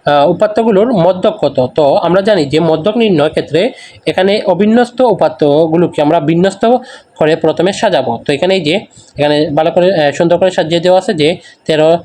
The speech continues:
ষোলো, একুশ, তেইশ, আঠাশ, ঊনত্রিশ। তো এখন কলো কি করব? এখানে যে উপাত্ত, আহ, কয়টি দিয়েছে যে এক, দুই, তিন, চার, পাঁচ, ছয়। তো এই যে উপাত্তগুলো ছয়, যা হচ্ছে জোড় সংখ্যা, তা আমরা মধ্যক নির্ণয় ক্ষেত্রে জোড় সংখ্যা সূত্রটি লিখব যে n by two তম পদ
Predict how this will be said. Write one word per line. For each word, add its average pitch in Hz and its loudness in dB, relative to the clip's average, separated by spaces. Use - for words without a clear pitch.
ষোলো, 165 0
একুশ, 170 -2
তেইশ, 160 -2
আঠাশ, 165 -2
ঊনত্রিশ। 151 -4
তো 170 0
এখন 220 0
কলো 254 0
কি 247 -2
করব? 254 2
এখানে 233 0
যে 175 0
উপাত্ত, 233 -2
আহ, 170 2
কয়টি 214 0
দিয়েছে 143 0
যে 160 0
এক, 175 -2
দুই, 160 0
তিন, 156 2
চার, 151 0
পাঁচ, 165 -2
ছয়। 185 0
তো 151 2
এই 196 0
যে 233 2
উপাত্তগুলো 226 0
ছয়, 147 0
যা 160 0
হচ্ছে 208 0
জোড় 208 0
সংখ্যা, 147 -4
তা 156 0
আমরা 160 0
মধ্যক 170 0
নির্ণয় 208 2
ক্ষেত্রে 175 -2
জোড় 175 0
সংখ্যা 233 0
সূত্রটি 151 -2
লিখব 123 0
যে 170 0
n 185 0
by 202 0
two 220 0
তম 220 0
পদ 165 0